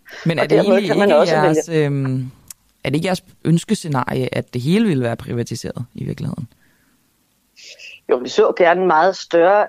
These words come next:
Speaker 2: andel af private. For os er det ikke fuldstændig afgørende, om det er private eller det er det offentlige, der leverer, øh, en service. Det, der er vigtigt, det er, at der er, øh, mulighed for at vælge til og fra, og dermed konkurrence på området, sådan så borgerne kan sige,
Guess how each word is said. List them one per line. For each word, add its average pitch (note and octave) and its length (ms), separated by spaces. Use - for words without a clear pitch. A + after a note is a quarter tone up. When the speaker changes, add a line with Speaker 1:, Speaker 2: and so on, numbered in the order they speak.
Speaker 2:
andel E3+ 640
af F3 100
private. E3 420
For - 120
os E3 220
er A3 60
det F#3 80
ikke F#3+ 180
fuldstændig F#3+ 460
afgørende, D#3+ 640
om D#3 180
det E3 120
er D3 80
private D#3+ 400
eller D#3 220
det D3 100
er C3+ 40
det B2+ 100
offentlige, F3 400
der E3 100
leverer, F3 500
øh, D3 280
en D3+ 80
service. G3+ 440
Det, A3 160
der G#3+ 60
er F3 140
vigtigt, F3 440
det G3 200
er, D3+ 120
at E3+ 320
der D#3+ 260
er, D3+ 240
øh, C#3+ 320
mulighed F#3+ 460
for F#3 80
at E3+ 100
vælge D#3 200
til G3 240
og F#3+ 80
fra, A#3 320
og - 180
dermed F3+ 320
konkurrence D#3 680
på D#3 160
området, D#3 440
sådan G#3 180
så G#3+ 80
borgerne F#3 460
kan F3+ 120
sige, F#3+ 440